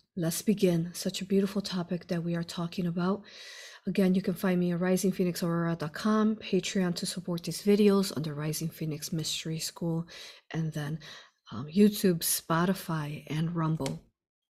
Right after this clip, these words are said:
Um, watch me there. Thank you, everyone, for being here. Let's get started. First of all, before we go into this video, um, we want to strongly non-consent to any type of negativity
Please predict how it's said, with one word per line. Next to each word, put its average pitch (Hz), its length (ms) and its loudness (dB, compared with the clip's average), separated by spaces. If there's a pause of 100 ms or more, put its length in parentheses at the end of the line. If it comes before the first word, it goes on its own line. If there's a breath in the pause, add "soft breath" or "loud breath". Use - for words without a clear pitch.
(120)
Um, 85 260 -12
watch 151 320 -6
me 165 100 -2
there. 143 280 -8 (160)
Thank - 220 -10
you, 156 80 -10
everyone, 151 320 -10
for - 160 -12
being 147 220 -10
here. 196 200 -10 (960)
Let's 170 180 -2
get 165 120 -2
started. 147 420 -6 (480 loud breath)
First 208 240 2
of 196 80 6
all, 190 140 8
before 180 280 2
we 165 120 2
go 180 180 4
into 180 320 2
this 165 200 -2
video, 196 440 6
um, 147 320 -6
we 151 320 -6 (180)
want 165 220 -2
to 170 100 -4
strongly 170 720 0 (500 loud breath)
non-consent 165 1000 0 (720)
to 185 120 0
any 170 160 4
type - 260 -4
of 165 120 -4
negativity 269 800 2